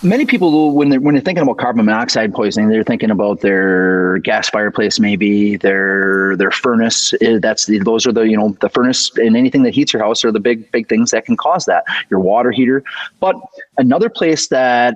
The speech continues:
I always suggest people to put the carbon monoxide detector is in their laundry room, especially if they have a gas-powered dryer. Those gas-powered dryers can be just as big a culprit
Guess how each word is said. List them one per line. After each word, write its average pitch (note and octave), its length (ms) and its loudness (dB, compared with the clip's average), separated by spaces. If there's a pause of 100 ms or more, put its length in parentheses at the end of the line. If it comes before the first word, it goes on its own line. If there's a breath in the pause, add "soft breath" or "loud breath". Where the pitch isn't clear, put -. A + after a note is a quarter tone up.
I B2 160 -2
always A#2+ 340 0
suggest G#2+ 400 -4
people G#2+ 180 -2
to G#2 60 -2
put G#2+ 300 -2
the G2+ 320 0
carbon G#2+ 180 -2
monoxide A2 540 0
detector A2 520 -2
is A2+ 280 0
in A2 80 2
their G#2+ 160 0
laundry A#2+ 360 2
room, G#2 280 0
especially C#3+ 400 -2
if C#3 80 -2
they A#2+ 100 0
have G#2+ 400 0
a A2 360 2
gas-powered G2+ 840 -2
dryer. C3+ 500 0 (600 loud breath)
Those B2+ 240 0
gas-powered C#3+ 500 0
dryers B2+ 460 0
can A2+ 200 -2
be A2 200 2
just C3 240 0
as C3+ 80 0
big B2 180 0
a A2 80 0 (120)
culprit A2 420 -4